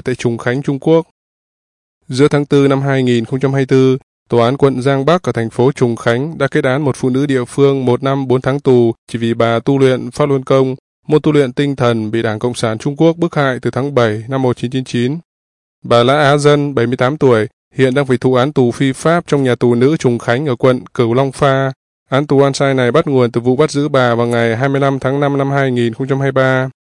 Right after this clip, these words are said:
Ngày hôm đó, một nhóm cảnh sát đã lừa bà mở cửa và tịch thu tất cả kinh sách Pháp Luân Công của bà.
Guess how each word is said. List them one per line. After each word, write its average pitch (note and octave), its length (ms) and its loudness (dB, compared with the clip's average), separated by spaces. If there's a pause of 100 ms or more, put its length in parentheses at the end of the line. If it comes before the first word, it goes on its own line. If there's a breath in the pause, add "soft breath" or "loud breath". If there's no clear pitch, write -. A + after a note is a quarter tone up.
(180)
Ngày A#2+ 120 0
hôm C3+ 180 0
đó, B2+ 400 0
một A#2+ 120 -2
nhóm B2+ 180 0
cảnh A2 200 -2
sát D3+ 260 -2
đã D3 80 -2
lừa B2+ 200 2
bà A#2 180 2
mở A2 240 0
cửa G#2+ 420 -2
và A2+ 120 -2
tịch A#2 220 -2
thu C#3 160 2
tất D#3+ 160 0
cả A2+ 180 0
kinh C3+ 160 -2
sách D#3+ 280 0
Pháp D3+ 120 0
Luân C#3 180 0
Công C3+ 220 0
của A#2 80 -2
bà. A2 420 0